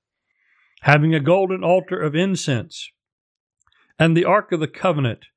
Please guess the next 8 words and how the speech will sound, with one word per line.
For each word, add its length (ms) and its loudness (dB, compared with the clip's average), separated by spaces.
covered 360 2
on 140 -2
all 280 2
sides 400 -4
with 200 -8
gold, 440 -2
in 240 2
which 480 -2